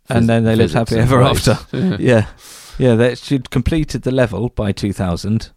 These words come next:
Speaker 2: Yeah.
Speaker 1: She'd, and they'd put her out to pasture and all as well.
Speaker 2: Hmm. So, uh, as we ended, you know, I said the future's looking bright. Um, Charles and Camilla got married in two thousand and five.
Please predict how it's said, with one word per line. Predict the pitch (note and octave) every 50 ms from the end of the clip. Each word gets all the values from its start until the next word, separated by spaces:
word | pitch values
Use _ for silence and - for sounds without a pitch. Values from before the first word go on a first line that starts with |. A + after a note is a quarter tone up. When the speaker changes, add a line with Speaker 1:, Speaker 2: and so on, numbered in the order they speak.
| _ _
Speaker 2:
Yeah. | - C3+ - -
Speaker 1:
She'd, | - - G2 - - _ _ _ -
and | - A2 G#2+ G#2 -
they'd | - A#2 G#2+ G2+
put | - - A2+
her | A2 G#2+
out | G#2 G2+ G2+ -
to | - G#2+ G2+ G2 G2+ - _ _ _ - - _ _ _ _ -
pasture | - A2+ G2 F2+ - - A#2
and | G#2+ G#2+
all | G#2+ A2 A2
as | G#2+ A2
well. | A#2+ A2+ G#2 G2 - _ _ _ _
Speaker 2:
Hmm. | - G#2+ G2+ F2+ E2 - _ _ _ _ _ _ _
So, | - - C#3 A#2 A2 G#2+
uh, | A2+ A2 G#2 - -
as | A2 G#2+ -
we | - C3 C#3+ - D#2
ended, | C2+ C2+ C2 E2 E2+ G2+ - -
you | A2 F2+
know, | D2+ D#2
I |
said | F2+ - - G#2
the | E2 D2
future's | - - E2+ - - F2 D#2+ F2
looking | F2+ - G#2 F#2+
bright. | F2 F#2 G2 B2 C3+ G2+ - - -
Um, | E2+ E2 D#2 D#2
Charles | - - A#2 A2+ G#2 - F#2+
and | F2
Camilla | - G2 G2 F#2+ F#2 F2+ F#2 A#2 -
got | - F2
married | E2+ E2+ E2 E2 D2+ E2
in | D#2+ D#2+
two | - F2 D#2+
thousand | - D#2 D2+ D2+ - D2 C#2+
and | C#2+ -
five. | - - D2 C#2 C2+ D2 G2 - - _